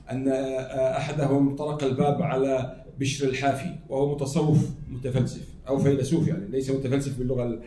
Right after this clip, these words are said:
العامية لكنه فيلسوف. و، فقال له: "آه، من بالباب؟" قال: "أنا فلان."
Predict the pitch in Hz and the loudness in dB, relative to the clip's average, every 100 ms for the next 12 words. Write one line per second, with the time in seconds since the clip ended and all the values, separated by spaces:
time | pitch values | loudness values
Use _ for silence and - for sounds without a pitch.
0 | - - 127 135 127 110 120 147 135 127 | -12 -6 -4 -2 -2 -2 -4 -4 -2 0
1 | 131 139 - - - - - - - 147 | 0 -2 -6 -10 -16 -16 -16 -10 -2 0
2 | 147 143 147 - - - 165 160 160 190 | 4 2 0 -8 -14 -8 2 4 4 4
3 | 196 180 165 160 139 147 147 175 196 175 | 8 10 8 8 2 0 0 6 8 8
4 | 160 156 156 156 190 196 180 170 170 170 | 6 4 2 2 2 4 4 6 8 8
5 | 165 | 6